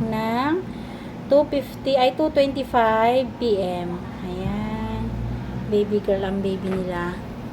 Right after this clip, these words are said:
Hello. Super cute-cute ng baby na yan.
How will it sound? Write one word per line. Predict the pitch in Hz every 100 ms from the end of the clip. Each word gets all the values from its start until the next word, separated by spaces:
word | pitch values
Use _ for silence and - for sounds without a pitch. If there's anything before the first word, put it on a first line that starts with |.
| - - - - - - - -
Hello. | 269 320 339 302 262 247 240 240 240 240
Super | 254 254 254 247
cute-cute | 254 247 - 247
ng | 247 240 233
baby | 233 233 233
na | 233 226
yan. | 226 226 220 214 214 220 220 226 220 226 226 233